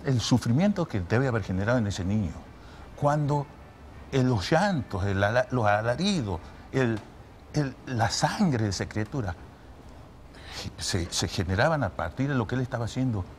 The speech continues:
¿no sabía que estaba haciendo algo malo? ¿O creía que el chiquito, este, se merecía eso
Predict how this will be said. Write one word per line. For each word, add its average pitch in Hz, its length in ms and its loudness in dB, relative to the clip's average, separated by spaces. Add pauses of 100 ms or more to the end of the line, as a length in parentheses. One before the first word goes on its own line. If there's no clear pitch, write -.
(440)
¿no 101 120 0
sabía 104 580 -2
que 131 140 -8
estaba 101 280 -6
haciendo 107 360 -4
algo 104 180 -2
malo? 104 360 -4 (480)
¿O - 140 2
creía 123 320 2
que 131 100 0
el 92 100 0
chiquito, 120 580 -2 (340)
este, 92 360 -2
se - 140 -2
merecía 98 500 2
eso 170 540 2